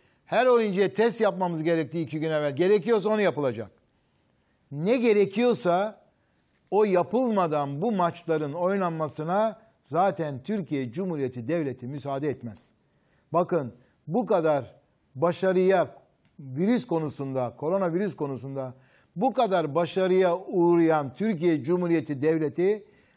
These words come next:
maçlar için bunu bozmaz. Biz harfiyen bu kuralları uygulayarak yolumuza devam edeceğiz. Maçların,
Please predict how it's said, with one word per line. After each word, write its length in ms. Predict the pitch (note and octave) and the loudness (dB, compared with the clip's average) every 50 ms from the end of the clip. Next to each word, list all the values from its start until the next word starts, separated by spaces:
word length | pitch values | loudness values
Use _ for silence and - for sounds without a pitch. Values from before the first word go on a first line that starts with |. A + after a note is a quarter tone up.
| _ _ | _ _
maçlar 640 | - B2 C#3 D#3+ F3 G3 F#3+ - - - G#3 A#3 B3 | -12 -6 0 0 0 0 0 -4 -2 2 2 4 4
için 540 | B3 A3 - - E3 E3 F3 G3 G#3+ G#3 - _ _ _ _ _ _ _ _ _ _ _ _ - | 2 0 -2 0 0 0 0 0 -4 -8 -12 _ _ _ _ _ _ _ _ _ _ _ _ -6
bunu 280 | C3+ D#3 F#3+ G#3 F3 | -4 -2 0 0 2
bozmaz. 540 | D#3+ D#3+ D#3+ C#3+ A#2 D3 C#3+ B2+ A2 - - _ _ _ _ _ _ _ _ | 2 2 2 0 0 -2 -2 -2 -2 -6 -12 _ _ _ _ _ _ _ _
Biz 300 | C#3 G#3+ A#3+ G#3 A#3+ - - | -2 0 0 0 -2 -6 -10
harfiyen 880 | _ - E3+ G3 G3+ - A#3+ A3+ A#3+ A#3 G#3 G#3 A3 A#3 A#3+ A#3 A3 - _ _ _ _ _ _ _ _ _ _ | _ 0 2 4 4 2 2 2 2 4 4 4 2 2 0 -2 -6 -10 _ _ _ _ _ _ _ _ _ _
bu 260 | C#3+ D#3 G3+ C4+ G3+ | -6 -2 -2 -2 -2
kuralları 760 | - - F#3 F3+ F3 E3+ E3+ E3+ E3+ E3+ F3+ G#3 A3+ A#3 A3+ - - _ _ | 0 0 2 4 4 4 2 2 2 2 2 2 0 -2 -4 -8 -16 _ _
uygulayarak 800 | - D#3 E3 F3 D#3+ D3+ F3 E3+ E3+ E3+ E3 E3 F3+ F3 B2+ - | 0 0 2 2 2 2 2 4 4 4 4 2 0 -2 -2 -2
yolumuza 400 | D3 D3+ D3 D3 C#3+ C3+ E3 D#3 | -2 0 0 -2 -2 -2 0 0
devam 220 | C#3 C3+ C3 B2 | 0 0 -2 -4
edeceğiz. 400 | A#2 G2+ G2 G2 G#2 - - _ _ _ _ _ _ _ - - _ _ _ | -6 -8 -12 -14 -18 -20 -20 _ _ _ _ _ _ _ -20 -20 _ _ _
Maçların, 560 | F#3 A3 B3 B3 - - B3 A#3 B3+ B3 G3 | 0 0 0 0 2 0 2 2 2 0 0